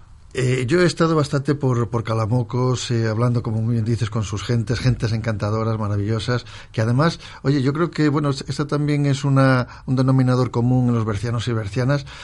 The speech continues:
eh, cuando cogen un poquito de confianza, vamos, eh, te hablan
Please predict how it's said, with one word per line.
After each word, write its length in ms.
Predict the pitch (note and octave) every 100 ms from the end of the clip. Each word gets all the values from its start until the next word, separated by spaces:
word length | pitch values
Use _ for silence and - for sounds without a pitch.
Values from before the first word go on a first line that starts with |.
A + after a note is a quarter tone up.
| - -
eh, 600 | A#2+ A#2 A2+ A2 G#2+ G#2
cuando 320 | A2+ A#2 A#2
cogen 220 | C#3 D3+
un 60 | D#3
poquito 300 | D3 C#3+ C#3
de 80 | C#3
confianza, 600 | C#3 C3 C#3+ C#3+ C#3 D3
vamos, 400 | B2+ B2+ G2 -
eh, 320 | A2+ A2 A2
te 160 | A2 C#3
hablan 480 | C#3+ D#3+ E3+ F#3